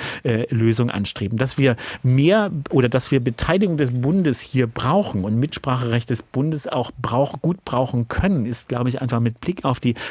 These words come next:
nationale und internationale Bedeutung der, m, Documenta, ähm, äh, zwingend.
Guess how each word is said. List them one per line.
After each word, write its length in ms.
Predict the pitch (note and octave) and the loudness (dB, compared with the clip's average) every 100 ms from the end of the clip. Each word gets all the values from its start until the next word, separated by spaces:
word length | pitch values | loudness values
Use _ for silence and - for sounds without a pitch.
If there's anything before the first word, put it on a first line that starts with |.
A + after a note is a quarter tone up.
| - | -2
nationale 560 | A#2+ C3 - C3 A#2 | 0 0 2 4 4
und 140 | A2+ A2 | 4 0
internationale 720 | D#3 G3+ F3+ C3 - B2+ A2+ | 0 2 2 0 2 2 2
Bedeutung 480 | A#2 A2+ A2+ B2 A2+ | 0 2 2 2 2
der, 220 | A2 G#2+ - - - | 2 2 -2 -8 -2
m, 200 | A#2+ A2+ | 0 2
Documenta, 680 | A#2 - A#2+ A2 A2+ A#2 G#2+ - - - - | 0 2 2 4 4 4 4 0 -8 -4 2
ähm, 300 | C3 A2 A2 | 4 6 2
äh, 320 | - G2+ A2+ | 2 0 0
zwingend. 680 | - - C3+ G3 B3 - | -2 2 4 4 2 -2